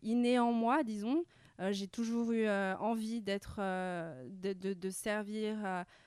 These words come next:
à, voilà, à, bah, d'avoir une utilité, en fait, euh, auprès de, auprès des autres, euh, auprès de l'humain, euh,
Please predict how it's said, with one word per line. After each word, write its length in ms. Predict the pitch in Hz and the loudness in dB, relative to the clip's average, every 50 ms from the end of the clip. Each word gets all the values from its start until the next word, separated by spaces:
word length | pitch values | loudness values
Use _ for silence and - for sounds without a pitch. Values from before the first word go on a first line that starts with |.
| _ - | _ -12
à, 340 | - 185 180 180 180 180 185 | -8 -6 -6 -4 -4 -6 -4
voilà, 720 | 190 202 208 226 220 196 180 175 160 113 147 160 - - | -4 -2 -2 0 0 0 0 -2 -4 -6 -8 -10 -10 -12
à, 40 | - - - - | -14 -16 -16 -14
bah, 220 | 196 190 196 190 | -8 -6 -6 -4
d'avoir 360 | 190 202 214 208 233 226 220 | -2 -2 0 2 2 2 2
une 120 | 214 214 233 | 2 2 2
utilité, 640 | 247 240 - - - 247 240 220 - 254 247 240 226 | 0 -2 -4 -8 -6 -6 -6 -4 -2 -2 0 2 2
en 120 | 208 202 | 0 -2
fait, 300 | 202 - 214 208 - - | -2 -4 -6 -6 -4 -2
euh, 440 | 202 185 180 180 180 180 180 175 - | -2 -2 0 -2 -4 -6 -8 -8 -8
auprès 400 | - 190 185 - - - 202 196 | -6 -6 -6 -6 -4 -2 -2 -4
de, 180 | 180 185 185 185 | -2 -2 -2 -2
auprès 320 | 185 190 - - 208 190 | -2 -4 -4 -4 -4 -2
des 240 | 185 190 190 185 202 | -2 -2 -4 -2 0
autres, 380 | 220 233 247 254 - - - | 0 2 2 0 -2 -6 -6
euh, 120 | 202 190 185 | -4 -2 -2
auprès 260 | 185 180 - - 190 | -2 -4 -4 -6 -6
de 60 | 185 | -6
l'humain, 640 | 180 190 196 196 190 190 202 214 226 240 240 240 233 208 | -6 -6 -4 -2 -2 -2 -2 -2 -4 -4 -4 -4 -4 -2
euh, 200 | 190 180 170 | -2 -4 -4